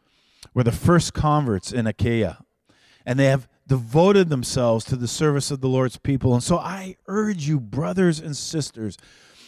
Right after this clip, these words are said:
to submit to such people and to everyone who joins in the work and labors at it." "I was glad when Stephanas and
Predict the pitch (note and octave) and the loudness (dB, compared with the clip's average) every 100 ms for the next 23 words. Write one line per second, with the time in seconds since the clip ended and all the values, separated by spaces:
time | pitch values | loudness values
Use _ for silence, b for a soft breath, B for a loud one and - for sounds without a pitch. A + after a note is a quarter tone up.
0 | B - - D#3+ D#3 D3 G3 - E3 C3+ | B -18 -6 -4 0 2 2 2 -2 -2
1 | - F3 - - F3+ - D3 B2 B2 B2 | -2 -4 -2 2 4 4 2 4 2 0
2 | - D#3 E3+ F#3+ F#3 F3+ D#3+ C3+ G#2 D#3+ | -2 0 2 4 4 6 4 4 4 4
3 | F3+ F3 D#3+ D3+ C3 D3 D#3+ - C#3 B2+ | 4 0 -2 0 4 4 4 0 -4 0
4 | C3 C#3 C3 G#2+ G#2+ G2 G2 - _ b | 2 4 2 2 0 -2 -8 -10 _ b
5 | b b b - E3 D#3+ B2+ C#3+ E3+ F#3 | b b b 0 4 6 4 2 4 4
6 | E3+ C#3 - A#2 - E3+ F3 F3 F3 - | 4 2 2 -2 0 2 4 4 2 0
7 | B2 G#2 | -4 -6